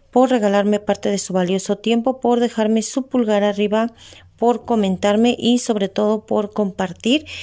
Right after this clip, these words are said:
Y también les doy la más cordial bienvenida a todos aquellos nuevos que se van suscribiendo. Y pues no olviden activar la campanita de notificaciones para que YouTube les avise cada vez que subo un videíto nuevo,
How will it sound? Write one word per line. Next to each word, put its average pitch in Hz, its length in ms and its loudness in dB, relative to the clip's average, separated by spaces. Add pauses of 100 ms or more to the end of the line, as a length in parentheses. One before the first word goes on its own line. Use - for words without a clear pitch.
(200)
Y 269 180 2
también 220 420 2
les 214 140 -2
doy 208 100 0
la 196 120 -2
más 196 260 -4
cordial 190 340 -4
bienvenida 185 680 -4
a 185 120 -4
todos 196 380 -4
aquellos 196 640 -6 (440)
nuevos 208 340 -2
que 202 160 -8
se 214 160 -4
van 202 240 -2
suscribiendo. 208 1040 -2 (480)
Y 262 180 0
pues 240 280 0
no 226 80 2
olviden 220 420 -2
activar 190 460 -2
la 220 180 -2
campanita 196 480 -4
de 208 80 0
notificaciones 196 920 -4
para 202 320 -2
que 208 100 -6
YouTube 185 320 -8
les 190 200 -4
avise 180 280 -6
cada 185 240 -4
vez 180 160 -8
que - 100 -10
subo 185 220 -8
un 185 100 -4
videíto 185 480 -4
nuevo, 247 320 0